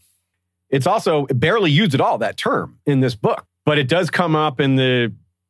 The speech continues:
Iron Captain chapter. And, well, while we're at it, Aemon not a child of incest, although it's obviously in his family history. Neither is Bloodraven,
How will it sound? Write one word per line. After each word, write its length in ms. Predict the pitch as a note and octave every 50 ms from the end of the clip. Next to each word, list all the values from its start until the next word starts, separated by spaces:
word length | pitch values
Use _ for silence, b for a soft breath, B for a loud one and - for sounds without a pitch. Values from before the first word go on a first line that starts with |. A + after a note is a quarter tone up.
| _ _ -
Iron 220 | D3 E3+ E3 D3 C3
Captain 400 | - E3 F#3+ - - C3+ A#2 A2+
chapter. 600 | - B2+ A2+ A2+ A2+ - A2+ A2+ B2 C#3 B2+ - _ _ _ _ _ _ _ _ _ -
And, 760 | C3 C3 C3 C3 B2+ B2+ B2+ B2+ C3 B2+ C3 C3 B2+ B2+ C3 - _ _ -
well, 400 | D3 C3 C3 B2 C3+ D#3 C3+ B2 _ _ _ _ _
while 260 | - A2 C#3+ C#3+ D3 C3+
we're 160 | B2+ B2+ C3
at 220 | C#3+ D#3 D3+ B2+
it, 180 | A#2+ B2+ D3 D#3
Aemon 520 | - B2 B2+ C#3 C3+ C3 B2 B2+ C3 B2 - _ _ _ _ _ _ _ _ _ _ -
not 280 | G#2+ C#3 G3 C4+ - -
a 80 | A2
child 320 | - - G#2 E2+ F2 F2 E2+
of 80 | E2+
incest, 440 | F2+ F2+ F2+ F2+ - G2 B2 C3 -
although 180 | G#2 G2+ G2 F#2+
it's 100 | F#2+ B2
obviously 320 | A#2 A2+ G#2+ G2+ A2 G#2
in 60 | F#2+
his 120 | F#2 F2+ F2 - _ -
family 260 | B2 G#2+ G2+ F#2+ F2+
history. 420 | G#2+ C#3+ - - - F#2 A2+ B2 A#2 B B B B B
Neither 440 | D3 E3+ F#3 G3 F#3+ F#3+ F#3+ F#3+ G3
is 140 | F3+ F3
Bloodraven, 500 | D3+ G3 B3 A#3+ E3 A#2+ F#2 D2+ - -